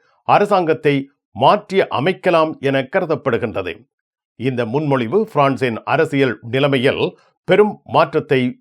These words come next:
ஏற்படுத்தலாம். லே ரிபப்ளிக்கன் கட்சி ரசம்பிளமோ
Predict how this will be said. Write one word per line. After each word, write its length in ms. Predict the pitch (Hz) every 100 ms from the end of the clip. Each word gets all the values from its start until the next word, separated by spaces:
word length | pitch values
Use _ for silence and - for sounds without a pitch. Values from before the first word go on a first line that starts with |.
| 135
ஏற்படுத்தலாம். 640 | 147 143 123 - 98 90 82 _ _ _ _ _ _
லே 120 | 139 139 - 131
ரிபப்ளிக்கன் 600 | 160 151 151 143 - 127 -
கட்சி 260 | 135 - 208 - -
ரசம்பிளமோ 580 | 120 147 190 160 160 139